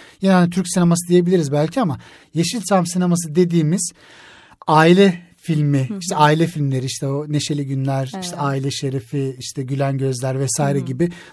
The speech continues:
Speaker 1: daha komedi ağırlıklı olsa, orada da mesela komedi ağırlıklıdır, dram
Speaker 2: Dram.
Speaker 1: yan
Speaker 2: <laughs>
Speaker 1: unsurdur, yan bir unsurdur.
Speaker 2: Evet.
Speaker 1: Ee, ama o filmlerin duygusunu da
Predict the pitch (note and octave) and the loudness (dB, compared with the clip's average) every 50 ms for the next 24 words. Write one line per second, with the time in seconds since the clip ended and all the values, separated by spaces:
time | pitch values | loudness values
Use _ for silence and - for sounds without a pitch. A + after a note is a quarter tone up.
0 | _ - E3 D#3+ F3 F3+ F3 F3 - F3+ E3+ F3+ F3 F#3 F3 E3+ E3+ E3+ E3 E3+ | _ 0 4 4 6 4 4 4 4 6 6 6 6 6 6 6 4 4 2 0
1 | E3+ - F#3 E3+ E3+ F3 F#3 - F#3 G3 G3+ A#3 A3 A3+ G#3 G#3 G3 - A#3 C4+ | 0 2 2 2 2 2 2 4 4 6 6 6 4 2 2 0 0 0 2 2
2 | D#4 E4 D#4+ - G#3+ - - - - _ - - A3 A3 C4 A#3 A#3+ G#3+ G3 G3 | 2 2 0 -4 -12 -20 -20 -20 -20 _ 0 4 6 6 6 6 6 6 6 6
3 | G3 G3 G3+ G3 - A3 B3 D#4 C4 G3 F#3 G#3 G#3+ A#3 A#3+ A#3 - E3+ E3+ F3 | 6 4 2 -2 -2 -2 -2 -2 0 2 2 4 6 6 6 4 2 0 2 4
4 | E3+ F3+ F3 F3 E3+ D#3+ D3+ C#3 - - D3+ D3 C#3+ C#3 D#3+ G3 - - D3+ E3 | 6 6 8 8 6 6 4 2 0 0 0 0 0 0 -2 -4 -4 0 2 4
5 | E3+ E3+ E3+ F3 F3 E3 D#3+ E3+ - - C#3+ D3+ C#3 D3 C#3+ C#3+ C3+ - - D3+ | 6 6 4 2 0 -6 -10 -14 -10 -6 -4 -4 -2 0 0 0 0 0 -2 -4
6 | D#3 F3 C4+ D4 F#3+ F#3 F3+ F3 F3 F3 - - - - - _ _ _ - E3+ | -4 -4 -4 -6 -8 -10 -12 -16 -18 -18 -20 -20 -20 -20 -20 _ _ _ -4 0
7 | E3 E3 E3+ E3 E3 E3+ E3 E3 E3 E3+ E3+ E3+ D#3+ E3 - - - - - - | 2 2 4 4 4 4 4 4 4 4 4 2 2 -2 -8 -16 -20 -20 -10 0
8 | - G#3+ C4+ B3+ B3 E4 - - D4+ C4+ C4 C4 B3+ C4 A3 A3+ A3+ A3+ G3+ A3+ | 2 4 4 6 6 4 4 4 4 4 6 4 4 4 4 2 2 2 2 2
9 | - - - B3+ B3+ B3+ G3 F#3+ E3+ C#3+ | 0 2 2 4 4 6 6 6 4 4